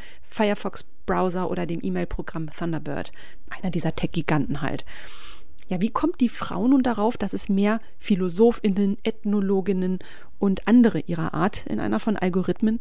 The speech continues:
geprägten Welt braucht? Sie sagt, und ich zitiere jetzt, If we have stem education without the humanities or without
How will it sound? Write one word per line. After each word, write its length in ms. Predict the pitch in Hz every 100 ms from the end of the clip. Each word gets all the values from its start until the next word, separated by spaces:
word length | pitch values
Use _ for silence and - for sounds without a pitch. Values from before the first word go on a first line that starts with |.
| -
geprägten 600 | - - 160 - - 208
Welt 240 | 220 233
braucht? 380 | - - - - - - - - - - - - -
Sie 160 | 208 196
sagt, 340 | 170 196 -
und 100 | 196
ich 100 | 185
zitiere 400 | - - 196 240
jetzt, 320 | 240 302 - - - - - -
If 140 | 277 277
we 160 | 262
have 200 | 220 214
stem 440 | - - 208 202 -
education 640 | 180 175 - 170 - 170 175
without 220 | 175 202
the 60 | 214
humanities 840 | 190 196 240 240 - 190 262 -
or 280 | - 160 165
without 300 | 185 175 170